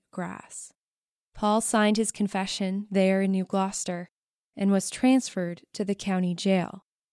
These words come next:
Meanwhile, Oxford County Sheriff's deputies searched the home of Paul's mother, where he apparently murdered Doctor Littlefield.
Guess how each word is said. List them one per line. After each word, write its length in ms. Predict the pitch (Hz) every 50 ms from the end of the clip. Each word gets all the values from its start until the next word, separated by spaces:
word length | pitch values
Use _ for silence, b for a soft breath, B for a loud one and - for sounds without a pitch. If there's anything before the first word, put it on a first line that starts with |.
| _ _ _ _ _ -
Meanwhile, 880 | - 247 294 330 370 381 359 285 226 196 180 175 170 175 185 202 - _
Oxford 460 | - 269 294 339 - - - 403 381 -
County 340 | - 294 277 262 247 233
Sheriff's 460 | 214 - - 202 196 190 190 190 - -
deputies 640 | 185 175 - - 185 180 185 185 185 180 170 - -
searched 540 | - - - 233 233 277 269 - - - -
the 100 | 294 269
home 300 | 226 220 196 190 196 202
of 140 | 190 - -
Paul's 380 | - - 190 185 185 185 -
mother, 480 | 202 196 202 208 208 190 185 170 175 180 _ _ _ _ _ _
where 120 | - 240 247
he 220 | 233 262 262 254
apparently 680 | - 262 254 - - 240 247 247 269 262 - 214 208
murdered 540 | 202 190 190 202 214 202 190 185 175 175 180 - -
Doctor 560 | 214 202 190 180 175 - - 180 175 165 180 - -
Littlefield. 720 | - 208 202 196 180 - - 175 - - - - - -